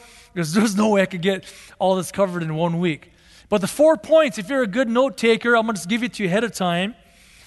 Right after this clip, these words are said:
And what, what, I'm gonna give you the four points that we're gonna cover today and, and next Lord's Day. First point is the heaviness of church restoration. The heaviness of church restoration. Point number two is the heart of church restoration.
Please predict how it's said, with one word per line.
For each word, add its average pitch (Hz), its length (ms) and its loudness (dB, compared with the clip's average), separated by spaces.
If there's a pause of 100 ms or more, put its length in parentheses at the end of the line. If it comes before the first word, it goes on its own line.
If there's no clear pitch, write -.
(280)
And 180 140 -4
what, 220 160 0 (300)
what, 208 200 -2
I'm 196 140 -2
gonna 196 60 -4
give 233 160 -4
you 220 60 -2
the 190 60 0
four 233 240 0
points 226 360 0
that 202 80 -2
we're 180 100 -4
gonna 190 100 -2
cover 190 240 -2
today 190 600 -2
and, 165 140 -8
and 170 120 -6
next 190 280 -4
Lord's 185 300 -4
Day. 170 300 -2 (280)
First - 280 -2
point 240 240 2
is 196 280 0 (720)
the 175 100 -2
heaviness 226 480 0
of 180 80 -6
church - 300 -4
restoration. 165 840 -4 (220)
The 151 100 -4
heaviness 196 520 0
of 143 140 -12
church - 300 -6
restoration. 151 720 -8 (400)
Point 254 220 2
number 233 200 2
two 220 320 -2
is 165 220 -2
the 220 160 2
heart 269 440 0
of 175 140 -8
church - 300 -4
restoration. 160 720 -4